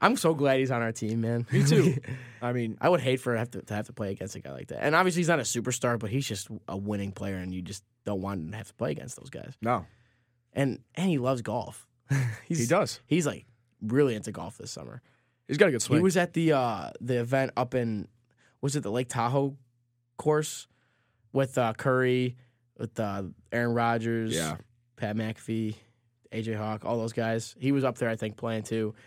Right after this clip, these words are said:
Speaker 1: And he's been working a lot. I know he's been on a couple of podcasts talking about his golf stuff. And, you know, he's welcome to come on our show and talk about his golf game.
Speaker 2: Of course. We, we like golf.
Speaker 1: <laughs> We
Speaker 2: We'll,
Speaker 1: love golf. <laughs>
Speaker 2: we'll talk about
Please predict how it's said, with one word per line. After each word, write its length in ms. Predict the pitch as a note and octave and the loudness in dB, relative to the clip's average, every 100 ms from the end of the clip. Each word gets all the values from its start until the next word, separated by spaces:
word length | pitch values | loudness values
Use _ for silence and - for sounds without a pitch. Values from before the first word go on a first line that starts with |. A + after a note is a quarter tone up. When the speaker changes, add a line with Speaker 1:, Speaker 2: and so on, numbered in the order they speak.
| - | -2
Speaker 1:
And 120 | B2+ | 0
he's 160 | D3 D#3 | 0 2
been 200 | D3 A#2+ | 0 2
working 280 | C3 C3 | 0 0
a 60 | A2+ | -2
lot. 300 | A2 A2+ - | 0 0 0
I 80 | A#2+ | 0
know 220 | A#2 A2 | 0 0
he's 140 | A2 A2+ | -2 0
been 120 | A#2+ | 0
on 100 | A2+ | 0
a 40 | |
couple 320 | G#2+ A2 A2 G#2 | -2 -2 -2 -4
of 100 | - _ _ - | -8 _ _ 0
podcasts 520 | A#2 A2+ G#2+ G2+ - | 0 2 -2 -4 -6
talking 280 | - A2 G2 | -4 -4 -4
about 300 | - - - _ _ _ _ _ _ | -6 -6 -8 _ _ _ _ _ _
his 120 | G2 | -8
golf 280 | G2+ - C3+ | -6 -4 -6
stuff. 240 | - - - | -6 -8 -4
And, 120 | G#2+ | 0
you 60 | A2+ | 2
know, 60 | |
he's 140 | B2+ B2+ | 4 4
welcome 280 | C#3+ B2 | 4 2
to 60 | A2 | -2
come 160 | A2+ G#2+ | -2 -2
on 120 | G#2+ | -2
our 100 | A#2 | -2
show 220 | - F#2 | -4 -6
and 100 | - | -6
talk 160 | - - | -8 -10
about 160 | - | -10
his 100 | - | -10
golf 240 | B2 - C3 | -10 -10 -12
game. 240 | - C3 - - | -12 -14 -14 -8
Speaker 2:
Of 80 | |
course. 240 | A2 C3+ A2 | -2 -2 2
We, 100 | C3 A#2+ C3 D#3 | 0 2 0 2
we 140 | B2+ D3 | 0 2
like 180 | E3 | 2
golf. 340 | C3 C3 F3 - - - | 4 2 2 -6 -20 -12
Speaker 1:
<laughs> 200 | - F#2+ | -2 2
We 100 | C#3 | 4
Speaker 2:
We'll, 80 | C#3 | 4
Speaker 1:
love 160 | C#3 | 2
golf. 260 | A#2+ - - C#3+ D3+ - - - | 0 -4 -2 -2 -2 -6 -10 -18
<laughs> 400 | - - _ - | -20 -20 _ -2
Speaker 2:
we'll 120 | C#3+ | 2
talk 220 | F3+ F#3+ | 4 4
about 300 | D#3 C3+ G#2 | 4 4 2